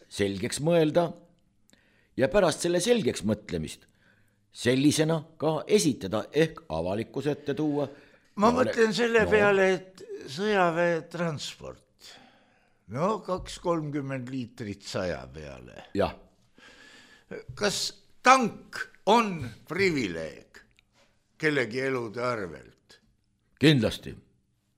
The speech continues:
Speaker 1: Ei, see ei ole auto, vabandust. Auto on privileeg, tank ei ole.
Speaker 2: Tank on, noh, looduslik, loomulik,
Speaker 1: Jaa.
Speaker 2: hädavajalik.
Speaker 1: Siin on kirjutatud,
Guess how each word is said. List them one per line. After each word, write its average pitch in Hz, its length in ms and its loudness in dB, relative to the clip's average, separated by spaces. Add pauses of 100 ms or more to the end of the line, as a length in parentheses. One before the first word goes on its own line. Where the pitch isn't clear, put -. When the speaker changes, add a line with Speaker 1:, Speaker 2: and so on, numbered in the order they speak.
(380)
Speaker 1:
Ei, 123 160 6
see 165 140 8
ei 143 120 8
ole 139 120 8
auto, 156 340 4
vabandust. 92 380 -4
Auto 139 380 6
on 82 100 -2
privileeg, 78 460 -6
tank 135 340 -2
ei 80 100 -6
ole. 69 180 -10 (1080)
Speaker 2:
Tank 202 380 2
on, 185 220 2 (300)
noh, 190 240 -2 (400)
looduslik, 95 840 2
loomulik, 113 640 0
Speaker 1:
Jaa. 113 200 6
Speaker 2:
hädavajalik. 131 880 0
Speaker 1:
Siin 160 200 2
on 156 100 2
kirjutatud, 156 380 2